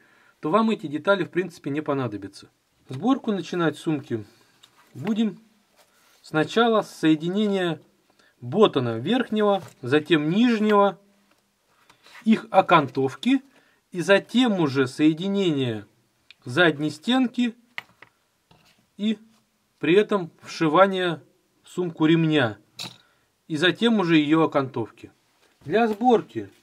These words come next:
я обычно использую двухсторонний скотч, то есть это самая основная такая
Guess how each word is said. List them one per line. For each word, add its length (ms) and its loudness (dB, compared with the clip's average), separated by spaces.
я 240 2
обычно 600 -4
использую 640 -4
двухсторонний 680 -4
скотч, 460 -8
то 80 -6
есть 100 -8
это 160 -4
самая 300 0
основная 480 0
такая 500 0